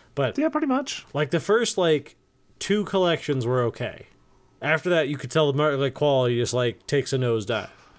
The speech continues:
Speaker 1: But anyway, doesn't matter. It's not
Speaker 2: I still love Garfield minus Garfield. That's fucking brilliant. It's wonderful. Anyways, anyways, we're
Speaker 1: Anyways, we're back
Speaker 2: way
Speaker 1: on
Speaker 2: off topic here.
Speaker 1: So, yeah, she's looking for him. See,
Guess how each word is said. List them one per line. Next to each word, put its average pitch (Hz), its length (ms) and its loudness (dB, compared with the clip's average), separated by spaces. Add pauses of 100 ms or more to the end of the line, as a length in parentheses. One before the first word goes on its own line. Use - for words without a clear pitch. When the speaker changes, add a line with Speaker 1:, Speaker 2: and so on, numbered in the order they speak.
(240)
Speaker 1:
But 240 100 2
anyway, 139 280 0
doesn't 175 260 -2
matter. 139 240 -6
It's 196 200 -4
not 240 180 -2
Speaker 2:
I 151 120 8
still 208 200 2
love 165 160 4
Garfield 127 380 2
minus 110 240 0
Garfield. 110 420 -2
That's 117 260 -2
fucking 95 540 -6
brilliant. 101 380 -2
It's 90 120 -8
wonderful. 113 580 -2 (480)
Anyways, 139 400 -2 (100)
anyways, 143 280 2
we're 127 180 -2
Speaker 1:
Anyways, - 440 -8 (120)
we're 240 100 0
back 254 140 6
Speaker 2:
way 254 100 10
Speaker 1:
on 262 80 10
Speaker 2:
off 226 180 10
topic 151 440 2
here. - 80 0
Speaker 1:
So, 196 380 4
yeah, 156 180 0
she's 220 280 0
looking 214 280 2
for 190 260 2
him. 180 120 0
See, 165 260 2